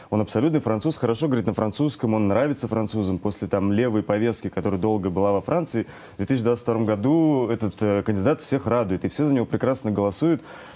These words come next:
и, собственно, никто не сопротивляется. То есть никакого терроризма, никакого захвата, ничего. Спокойно приходит к власти, а, потому что предлагают взамен либеральных ценностей вернуть семью,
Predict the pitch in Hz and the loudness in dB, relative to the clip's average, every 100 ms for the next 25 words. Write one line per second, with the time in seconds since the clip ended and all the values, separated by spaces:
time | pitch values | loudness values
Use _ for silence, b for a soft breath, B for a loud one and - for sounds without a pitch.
0 | B 104 98 131 - 117 110 107 - 123 | B -4 0 0 0 0 0 -2 -2 2
1 | 135 123 110 110 101 117 107 90 - 135 | 2 0 -2 -4 -2 2 2 2 -2 -4
2 | - 113 95 156 156 117 107 127 151 117 | -2 -2 2 2 2 2 4 4 2 2
3 | 104 98 95 117 131 107 90 92 87 104 | 2 2 0 0 2 2 0 -2 0 2
4 | 135 104 95 - 98 - 98 156 170 113 | 2 0 -2 -2 -4 -2 -2 0 0 0
5 | - 104 131 127 - 110 120 - 107 98 | -2 -2 0 -2 0 0 0 0 2 0
6 | - B B B B - 95 92 92 - | -2 B B B B -4 0 2 0 -2
7 | - 101 143 - 123 117 113 107 104 98 | 0 0 0 0 2 2 2 2 2 0
8 | - B B B B 110 107 113 110 139 | -4 B B B B -2 2 2 2 2
9 | 170 147 104 113 117 139 120 113 123 127 | 2 2 2 2 2 2 2 2 2 0
10 | 104 - 147 170 - 104 101 104 143 - | -2 0 0 0 0 0 2 2 0 0
11 | 110 110 131 170 | 0 2 2 2